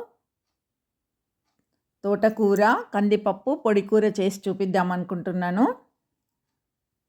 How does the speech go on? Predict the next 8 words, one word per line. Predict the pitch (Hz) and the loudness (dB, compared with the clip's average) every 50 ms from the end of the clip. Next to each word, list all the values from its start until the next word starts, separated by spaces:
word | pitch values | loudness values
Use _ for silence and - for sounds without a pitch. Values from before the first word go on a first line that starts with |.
| _ _ _ _ _ _ _ _ _ _ _ _ _ _ _ _ | _ _ _ _ _ _ _ _ _ _ _ _ _ _ _ _
దీన్నంతా | 202 202 202 202 196 190 202 202 226 226 | -2 0 0 2 2 0 0 2 2 2
శుభ్రంగా | 214 - 208 185 170 208 202 208 202 202 | 2 0 -2 -2 -2 -2 -2 -2 -2 -2
మొగ్గంతా | 196 190 175 165 165 190 196 190 202 190 | -2 -2 -2 -2 -2 -2 -2 -2 -4 -4
తీసేసి, | 196 185 190 185 185 196 190 190 190 - 311 392 403 - _ _ _ _ _ _ _ _ _ _ _ _ _ _ _ _ _ _ _ _ _ _ _ _ _ _ _ _ _ _ _ _ _ _ _ _ _ _ _ | -4 -4 -4 -4 -4 -4 -4 -4 -4 -4 -4 -4 -4 -6 _ _ _ _ _ _ _ _ _ _ _ _ _ _ _ _ _ _ _ _ _ _ _ _ _ _ _ _ _ _ _ _ _ _ _ _ _ _ _
కడిగి, | - 185 190 208 202 190 254 302 427 440 - - _ _ _ _ _ _ _ _ _ _ _ _ _ _ _ _ _ _ _ _ _ _ _ _ _ _ _ _ _ _ _ _ _ _ _ _ _ _ _ _ _ _ _ _ _ _ _ _ _ _ _ _ _ _ _ | 0 2 2 2 2 2 2 2 2 2 -2 -8 _ _ _ _ _ _ _ _ _ _ _ _ _ _ _ _ _ _ _ _ _ _ _ _ _ _ _ _ _ _ _ _ _ _ _ _ _ _ _ _ _ _ _ _ _ _ _ _ _ _ _ _ _ _ _
శుభ్రం | - 202 196 190 208 190 190 | -12 -10 -6 -4 -2 -2 0
చేసి | 185 196 190 - | -2 -2 -4 -4
పెట్టుకుందాం. | - 185 185 - - - 180 180 170 165 185 | -6 -8 -8 -8 -10 -8 -6 -4 -2 -2 -2